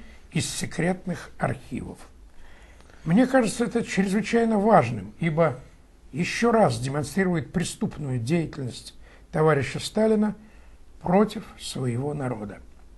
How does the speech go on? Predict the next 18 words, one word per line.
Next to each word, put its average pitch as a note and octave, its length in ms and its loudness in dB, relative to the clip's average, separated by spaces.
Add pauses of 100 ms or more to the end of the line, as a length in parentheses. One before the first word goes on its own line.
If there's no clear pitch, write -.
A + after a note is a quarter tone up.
(560)
Начнем G#3+ 500 2
с B3+ 80 -2
первого F#3+ 380 6
января D#3 480 6
тысяча - 400 -2
девятьсот D#3+ 460 -2
сорок - 380 2
второго G3 460 -2
года. A#2+ 460 -8 (840)
В A#2+ 160 -4
этот A#3+ 340 4
день F3+ 420 4 (800)
в A#2 220 -8
Вашингтоне F3 920 0 (800)
двадцать A#3 800 10
шесть - 720 0
стран F3 640 8 (760)
создали G#3 920 4